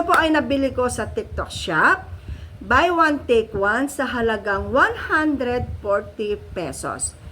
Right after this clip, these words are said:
sa Suki Mall sa TikTok shop po. Ito po ay napakaganda ng product na ito. Bukod sa nakakaputi siya,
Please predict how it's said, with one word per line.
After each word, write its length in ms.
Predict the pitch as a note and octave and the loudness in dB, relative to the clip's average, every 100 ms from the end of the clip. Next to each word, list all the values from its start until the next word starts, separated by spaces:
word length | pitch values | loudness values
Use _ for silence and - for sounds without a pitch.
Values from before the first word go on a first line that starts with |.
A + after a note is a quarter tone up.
| - - - | -16 -16 -4
sa 200 | - A3+ | 2 2
Suki 800 | - C#4+ D#4 D4+ C4+ C4+ B3+ B3 - - A3 | 4 2 0 -4 -4 0 0 -2 -8 -10 -2
Mall 600 | A3 A3+ G#3+ G3 D#3+ D#3 - | 2 4 4 2 0 -4 -12
sa 200 | - F#3+ | -10 -10
TikTok 440 | F#3 G3+ - - - | -6 -6 -4 -6 -6
shop 320 | - F3+ - - | -6 -6 -6 -4
po. 240 | F3 - - - - | -4 -4 -6 -12 -10
Ito 240 | - A3 B3 | -4 0 0
po 160 | A#3+ B3 | 2 2
ay 200 | A#3+ A#3 | 4 0
napakaganda 1000 | A3+ G#3 G#3 G#3 F#3+ G3+ G3 F#3 F#3 G3 | 0 -2 -4 -2 -2 0 0 0 0 0
ng 240 | F3+ E3 F#3+ | -2 -4 -4
product 400 | F3 D#3+ D3+ E3 | -2 -2 -2 -2
na 160 | E3+ | -2
ito. 480 | D#3+ D#3+ F3+ G3 G#3+ - - - - - - | -4 -2 0 0 0 -8 -14 -14 -14 -14 -4
Bukod 320 | A3 C#4+ E4+ | 0 2 2
sa 200 | D4 D4 | 0 2
nakakaputi 800 | C#4 C4 C4 B3 A#3+ A#3 A#3 G#3 | 2 2 0 -2 -6 -6 -2 -2
siya, 480 | G3 - G3 F#3 E3+ | -2 -4 -4 -4 -6